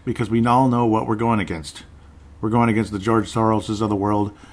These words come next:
And it's not just George Sor-, Soros, but it's all the crazy people that are out there.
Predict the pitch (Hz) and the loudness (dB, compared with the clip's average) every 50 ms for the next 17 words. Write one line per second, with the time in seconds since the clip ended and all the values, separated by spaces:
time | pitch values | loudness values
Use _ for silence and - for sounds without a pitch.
0 | - - 120 113 - 123 131 127 - - 127 - - 135 127 117 104 - - 160 | -6 -4 -4 -2 2 4 4 4 4 0 -2 0 0 0 0 0 -2 0 2 2
1 | 160 135 127 123 - - 135 147 143 127 113 - 123 120 110 - 127 127 117 110 | 4 4 2 0 0 2 4 4 4 4 2 0 -2 -4 -2 -2 -2 0 0 -2
2 | 110 - 120 123 123 110 113 104 - 123 110 104 113 110 101 104 107 107 107 104 | -2 0 0 2 2 2 0 0 0 -2 -2 0 -2 -2 0 0 0 0 0 0
3 | 98 98 - - - - 110 110 - - 95 82 73 71 | -2 -2 -6 -10 -4 -2 -2 -2 -2 -4 -6 -6 -6 -10